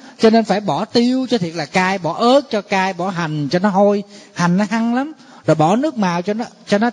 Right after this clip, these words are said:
mất đi tất cả những cái gì đang có nó. Vậy mới ăn được, chứ bây giờ để nguyên vậy dám ăn không? Đó. Vậy mà buông ra ăn còn chê. Gà dây nhách, cá xương không, ba khía không có thịt.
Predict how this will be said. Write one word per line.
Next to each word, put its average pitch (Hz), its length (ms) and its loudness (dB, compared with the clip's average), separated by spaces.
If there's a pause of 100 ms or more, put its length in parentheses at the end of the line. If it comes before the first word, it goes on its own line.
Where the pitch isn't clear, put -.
(200)
mất 269 280 -2
đi 208 140 4
tất 262 220 -2
cả 156 200 -2
những 196 180 -2
cái 240 120 -2
gì 175 160 0
đang 185 240 -4
có 202 240 0
nó. 247 160 -6 (360)
Vậy 156 200 2
mới 202 140 0
ăn 208 220 -2
được, 180 140 2
chứ 247 120 -4
bây 202 140 0
giờ 165 80 -2
để 165 140 -4
nguyên 202 300 -2
vậy 165 100 -2
dám 196 180 -2
ăn 208 180 -4
không? 208 240 0 (1300)
Đó. 220 280 -2 (560)
Vậy 160 160 4
mà 185 100 2
buông 196 320 6
ra 208 160 -2
ăn 208 300 -4
còn 165 160 0
chê. 196 280 4 (260)
Gà 143 340 0
dây 175 240 -2
nhách, 220 240 -2 (380)
cá 202 320 2 (140)
xương 185 220 -4
không, 185 380 -2 (280)
ba 190 160 4
khía 208 360 2
không 190 140 -4
có 202 100 0
thịt. 147 260 -2